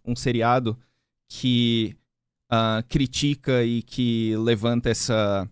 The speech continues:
essa, esse paradoxo com o, olha o que as pessoas estão dispostas a fazer por dinheiro e como isso,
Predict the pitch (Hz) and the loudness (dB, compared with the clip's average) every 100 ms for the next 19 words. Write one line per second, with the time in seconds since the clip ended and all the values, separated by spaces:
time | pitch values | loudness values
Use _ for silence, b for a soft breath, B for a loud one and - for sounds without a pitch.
0 | _ _ _ _ _ _ - 107 - 123 | _ _ _ _ _ _ -6 -6 -4 -2
1 | 110 101 92 87 - 117 127 127 127 117 | 0 0 -2 -4 -6 -4 0 2 4 4
2 | 127 123 - 117 120 113 110 107 - 120 | 4 2 -6 -8 -4 -2 -2 -4 -4 -2
3 | - 127 147 143 - 127 123 123 127 123 | 2 2 2 -2 -4 -4 -2 -2 -2 -4
4 | - 117 120 120 117 113 107 107 120 110 | -2 -2 0 -2 -2 -2 -2 -2 -2 -2
5 | 107 113 127 110 - 117 123 117 117 120 | -2 0 0 0 -2 -2 0 0 -2 -2
6 | 104 | -2